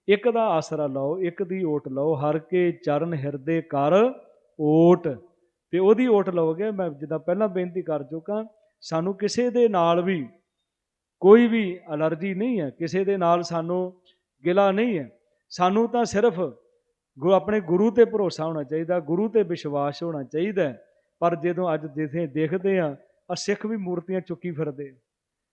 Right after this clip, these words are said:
ਤੇ ਕਦੇ ਬਚਨ ਤਾਂ ਪੜ੍ਹੋ ਗੁਰੂ ਕਲਗੀਧਰ ਪਾਤਸ਼ਾਹ ਦੇ, ਕਹਿੰਦਾ, "ਮੈਂ ਨਾ ਪ੍ਰਿਥਮੈ ਗਣੇਸ਼ੰਗ ਮਨਾਉ, ਕਿਸ਼ਨ ਬਿਸ਼ਨ ਕਬੂ ਨਾ ਧਿਆਉ, ਕਾਨ ਸੁਣੇ ਪਹਿਚਾਨ ਨਾ ਤਿੰਨ ਕੋ।"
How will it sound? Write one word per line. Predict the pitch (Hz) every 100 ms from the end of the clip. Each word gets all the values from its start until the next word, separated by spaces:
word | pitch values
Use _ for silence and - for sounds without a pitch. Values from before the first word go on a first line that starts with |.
| _
ਤੇ | 190
ਕਦੇ | 233 262
ਬਚਨ | 190 180 202
ਤਾਂ | 220
ਪੜ੍ਹੋ | 196 208 247
ਗੁਰੂ | 190 190
ਕਲਗੀਧਰ | 180 165 156 175 160 147
ਪਾਤਸ਼ਾਹ | 143 139 - 143
ਦੇ, | 139 180 214 208 _ _
ਕਹਿੰਦਾ, | 180 196 226
"ਮੈਂ | 180 165 170
ਨਾ | 196 214
ਪ੍ਰਿਥਮੈ | 220 190 175 180 185 196
ਗਣੇਸ਼ੰਗ | 170 160 160 160 - 196 208
ਮਨਾਉ, | 190 165 165 185 170 117 - _ _ _
ਕਿਸ਼ਨ | - 226 269 262
ਬਿਸ਼ਨ | 214 180 - 220
ਕਬੂ | 208 233 277 285
ਨਾ | 247
ਧਿਆਉ, | 202 202 156 151
ਕਾਨ | 139 - 160 170 196
ਸੁਣੇ | 185 170 190 233 277 277 _ _ _ _
ਪਹਿਚਾਨ | 175 170 165 160 170
ਨਾ | 165 233
ਤਿੰਨ | 196 160 143
ਕੋ।" | 139